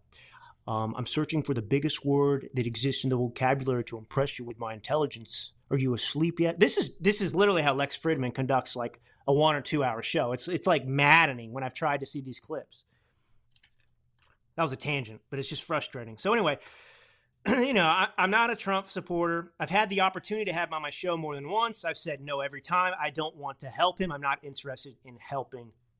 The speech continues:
him. I mean, it's just, I mean, does Joe Rogan have no balls? Is that what he's admitting there?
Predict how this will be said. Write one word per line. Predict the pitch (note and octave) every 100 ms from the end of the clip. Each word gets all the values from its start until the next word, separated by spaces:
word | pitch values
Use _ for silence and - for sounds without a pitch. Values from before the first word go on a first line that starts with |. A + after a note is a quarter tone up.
| _
him. | - A#2 G2+ _ _ _ _ _ _ _ _ _ _ _ _ - _ _ _ _ _ _ _ _ _ _ -
I | A#2
mean, | B2+ A#2
it's |
just, | - A2+ - _ _ _ _ _ _ _ _ _ _
I | B2
mean, | C#3 B2+ - D#3
does | B2+ D3+
Joe | - F#3+ G3+
Rogan | F#3 F#3+ F#3+
have | D#3 D#3
no | D#3+ C3+
balls? | G#2+ - C#3+ F#3 F4 - - - -
Is | C3
that | E3
what | G#3
he's | G#3+
admitting | F3+ D3 F#3 A#3
there? | B3+ C#4